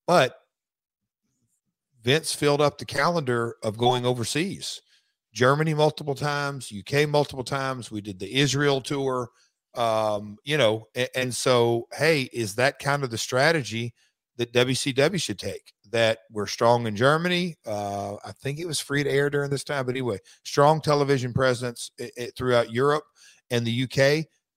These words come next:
Do we head in that direction? All the no-shows was the, just the, it was so foreign to me.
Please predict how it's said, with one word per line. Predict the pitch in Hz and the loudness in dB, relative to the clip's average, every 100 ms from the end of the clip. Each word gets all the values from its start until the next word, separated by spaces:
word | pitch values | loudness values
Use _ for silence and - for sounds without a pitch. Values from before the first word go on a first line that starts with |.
| - | -4
Do | 123 | 0
we | 127 | 0
head | 117 160 | 4 4
in | 180 147 | 4 0
that | 139 - | -2 -2
direction? | 117 143 175 - - _ - | 0 0 0 -6 -8 _ -2
All | 127 175 180 | 6 6 6
the | 123 | 2
no-shows | 120 165 214 - 117 95 95 113 - - _ _ - | 0 4 4 4 2 0 -2 -6 -8 -12 _ _ -6
was | 135 131 113 - - | 2 4 4 -4 -10
the, | 117 120 113 113 _ _ _ | -8 -4 -2 -4 _ _ _
just | - 170 - - | -4 -4 -4 -8
the, | 120 107 - _ _ _ _ _ _ _ _ _ | -10 -10 -12 _ _ _ _ _ _ _ _ _
it | 160 170 | -6 -4
was | 143 | -4
so | - 180 190 | -2 0 0
foreign | - - 147 143 120 | 0 4 6 6 2
to | 101 98 | -4 -8
me. | 98 73 62 | -8 -10 -14